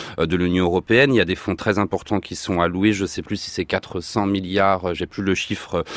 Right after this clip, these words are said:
en tête. Euh, pour vous, c'est plutôt un facteur de crispation nationale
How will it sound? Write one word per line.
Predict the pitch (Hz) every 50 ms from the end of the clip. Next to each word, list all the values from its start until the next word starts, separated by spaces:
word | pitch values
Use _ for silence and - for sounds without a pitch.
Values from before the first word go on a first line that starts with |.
| - - 185 131 -
en | - 98 95
tête. | - - 135 147 - - - -
Euh, | 101 104 95 95 95 95
pour | 90 - - 104
vous, | 110 135 156
c'est | - 131
plutôt | - - 113 - 139
un | 135 110
facteur | - 113 104 - - 123
de | 107 101
crispation | 87 - - 143 - - - 127 117 - - 131 127
nationale | 117 110 101 - - 107 104 117 143 165 170